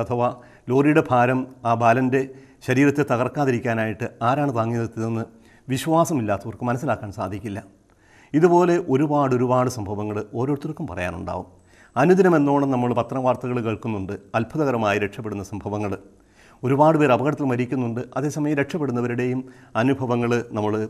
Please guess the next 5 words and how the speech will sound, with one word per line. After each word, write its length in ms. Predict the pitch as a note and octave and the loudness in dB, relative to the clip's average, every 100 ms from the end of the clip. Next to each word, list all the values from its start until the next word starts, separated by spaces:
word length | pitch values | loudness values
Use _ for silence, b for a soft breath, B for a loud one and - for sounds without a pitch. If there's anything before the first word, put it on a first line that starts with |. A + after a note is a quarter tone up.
| - | -4
പലപ്പോഴും 520 | A#2 B2+ D3+ D3+ D3 C#3+ | -2 -2 -2 -4 -4 -4
കാണാറുണ്ട്, 480 | G#2 G2+ G2+ F#2+ F#2+ F#2+ - | -4 -4 -4 -6 -10 -12 -10
കേൾക്കാറുണ്ട്. 520 | G#2 F#2+ F#2+ G#2+ C3+ _ _ _ b b b b | -10 -8 -12 -12 -20 _ _ _ b b b b
വിശ്വസിക്കുന്നവർക്ക് 880 | C3 D3+ G3+ F#3 E3+ E3 D#3 D3 D#3 D3+ - | 0 4 4 4 2 4 4 2 0 -4 -2
അസാധ്യമെന്ന് 800 | A2+ - C#3 D3 F#3 C#3+ G#2 G#2 | -6 0 -2 0 0 0 0 -4